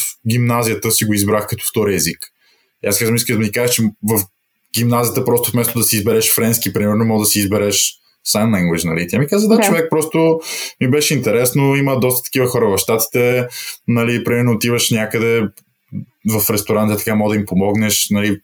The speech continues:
Speaker 1: супер полезно е, доста често ми се налага да го използвам и много се кефа, че го научих. Е, е много интересно, че го има като опция, нали, да го научиш като втори език. Сега, нали, естествено, Щатите са,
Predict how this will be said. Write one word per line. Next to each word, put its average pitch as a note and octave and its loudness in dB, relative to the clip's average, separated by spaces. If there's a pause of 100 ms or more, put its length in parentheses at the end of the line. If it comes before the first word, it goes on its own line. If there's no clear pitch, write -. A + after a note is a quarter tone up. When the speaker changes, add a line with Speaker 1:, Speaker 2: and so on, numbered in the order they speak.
Speaker 1:
супер C3+ 0 (100)
полезно A2+ 2
е, A#2 -2
доста A2+ 0
често A#2 -2
ми A2 2
се G#2 0
налага G2 0
да F#2 -4
го E2+ -2
използвам G2+ 0 (540)
и A#2+ 0
много A#2+ 2
се A2+ 0
кефа, A2+ -2
че A2 -2
го G#2+ 2
научих. G2 -2 (260)
Е, B2 2
е B2+ 2
много C#3 2
интересно, C#3 0
че - -2
го A#2 -2
има B2 2
като - -4 (580)
опция, G2+ -2
нали, F2+ 0
да F2+ -2
го F#2 2
научиш F#2 -2
като - -10
втори F2 -2
език. C3+ -2
Сега, D3 0
нали, C#3 2
естествено, A2 0 (240)
Щатите G#2+ -2
са, G#2 0